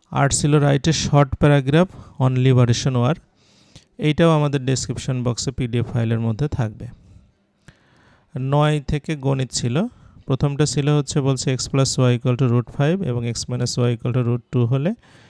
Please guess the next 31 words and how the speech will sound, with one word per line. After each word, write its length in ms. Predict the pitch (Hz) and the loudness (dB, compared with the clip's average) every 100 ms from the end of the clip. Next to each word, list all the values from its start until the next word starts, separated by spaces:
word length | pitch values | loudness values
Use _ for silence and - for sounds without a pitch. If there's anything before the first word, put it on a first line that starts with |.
| _ - | _ 0
এইট 280 | 127 123 127 | 2 4 2
এক্স 280 | 120 - | 2 4
ওয়াই 100 | 151 160 | 4 4
এক্স 140 | - 127 | 2 -2
স্কয়ার 300 | - 131 117 | 2 2 4
প্লাস 320 | 123 117 123 | 4 6 6
ওয়াই 160 | 120 | 6
স্কয়ারের 320 | 110 - 123 135 | 4 2 0 2
মান 200 | 117 113 | 0 -2
কত? 240 | - 117 - - - _ _ _ - _ _ _ _ _ - | -2 -2 -2 -12 -20 _ _ _ -20 _ _ _ _ _ -6
তো 40 | 151 | -2
আমরা 140 | 151 151 | 0 2
প্রথমে 340 | 165 - 165 | 2 4 2
যেটা 180 | 151 156 | 4 2
দেওয়া 220 | 139 139 | 2 2
আছে 180 | 135 160 | 2 0
লিখে 240 | 131 123 139 | 0 -2 -2
নেব, 120 | 143 147 | 0 0
এইট 120 | 135 | 2
এক্স 180 | 139 123 - | -2 -2 -2
ওয়াইটাকে 340 | 139 147 147 | 0 0 0
ভেঙে 360 | 127 123 123 113 | 0 0 0 -2
নেব, 120 | 107 117 - - - | -4 -8 -16 -20 -8
ফোর 200 | - 131 131 | 2 2 2
এক্স 180 | - - | -2 0
ওয়াই 140 | 156 202 139 | 0 2 0
আর 60 | - | -2
টু 60 | 127 123 | -2 -2
into 200 | 127 123 143 | -2 -4 -4
এক্স 120 | - | -4
স্কয়ার 340 | 127 - 147 | -6 -4 -2